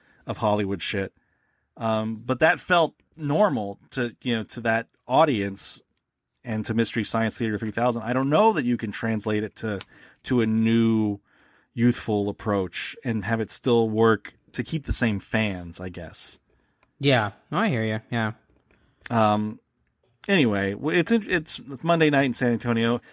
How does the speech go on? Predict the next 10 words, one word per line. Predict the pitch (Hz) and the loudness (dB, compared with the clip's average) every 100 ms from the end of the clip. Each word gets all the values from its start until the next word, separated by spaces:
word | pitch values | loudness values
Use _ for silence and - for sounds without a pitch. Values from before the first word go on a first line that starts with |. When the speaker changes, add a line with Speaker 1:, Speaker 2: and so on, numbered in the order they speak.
| - | -20
Speaker 1:
<laughs> | - - | -20 -12
I | - 170 139 | -6 -4 0
like | 131 143 | 2 2
that | - 123 - - 110 - | 0 -2 -4 -20 -16 -2
I | 123 | 2
got | 123 117 | 2 0
the | |
ticket | 117 123 123 | -4 -4 -2
for | 117 | -2
that. | 110 110 113 | 2 2 2